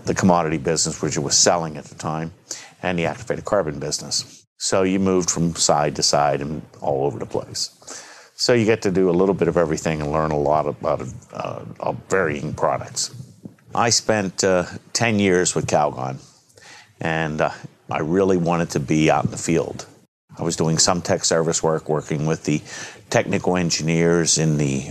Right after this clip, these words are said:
uh, various facilities. Never had been in the field. So then I went and started to, on my M B A. They told me, "Okay, we'll pay for your education. Uh, go out and get an M B A." So I went out and got an M B A, and I worked.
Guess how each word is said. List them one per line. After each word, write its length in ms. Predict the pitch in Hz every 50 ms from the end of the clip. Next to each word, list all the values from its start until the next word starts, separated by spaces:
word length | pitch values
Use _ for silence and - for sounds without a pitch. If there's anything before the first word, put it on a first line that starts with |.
| - -
uh, 380 | - - - - - - - -
various 480 | - 80 82 82 85 78 73 - -
facilities. 600 | - - - - 90 85 87 87 90 87 82 - - - - - - - - - - - -
Never 280 | 92 98 110 104 101
had 200 | 87 95 87 80
been 140 | - 95 85
in 160 | 87 85 80
the 40 | 71
field. 440 | - - 85 80 80 80 90 92 - - - - - - _ _ _ -
So 160 | - - -
then 140 | 87 92 90
I 80 | 90
went 240 | 87 85 87 90 -
and 200 | - 82 78 76
started 380 | - - - 87 87 82 73 65
to, 140 | 82 82 - -
on 160 | - 82 80 76
my 160 | 76 76 76
M 160 | 73 76 73
B 140 | 67 71 69
A. 140 | 62 64 64
They 160 | 67 71 76
told 260 | - - 78 73 67
me, 160 | 69 71 65
"Okay, 300 | 67 - - - 73 69
we'll 240 | 71 80 87 92 82 - - -
pay 180 | - 98 95 87
for 140 | - 95 92
your 80 | 87
education. 680 | 90 87 - - - 85 78 80 78 - - 78 73 - - - - - - - - - -
Uh, 180 | - - - - -
go 120 | 98 - 98
out 120 | 104 101
and 80 | 60 80
get 120 | 85 82
an 80 | 80 78
M 120 | 76 73
B 140 | 65 65 64
A." 160 | - - -
So 160 | - - -
I 60 | 69 73
went 100 | 73 -
out 80 | - -
and 100 | 50 -
got 160 | 73 69 69
an 100 | 76 78
M 180 | 78 80 76 71
B 140 | 80 76
A, 260 | 69 65 73 76 73 71 - - - - - - - 73
and 240 | 82 85 82 80
I 100 | 82 87
worked. 400 | 87 80 82 80 80 - - -